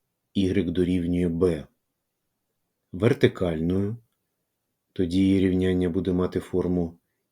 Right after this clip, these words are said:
x дорівнює a. І похилою, тоді її рівняння буде мати форму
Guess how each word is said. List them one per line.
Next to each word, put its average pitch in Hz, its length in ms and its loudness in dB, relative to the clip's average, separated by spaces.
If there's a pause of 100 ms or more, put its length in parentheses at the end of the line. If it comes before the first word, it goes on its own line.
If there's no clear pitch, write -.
x 85 260 -2
дорівнює 87 540 0
a. 87 360 -6 (1400)
І 104 320 2
похилою, 98 720 2
тоді 82 320 -6
її 85 240 0
рівняння 95 480 2
буде 85 240 -2
мати 85 280 -4
форму 107 500 -2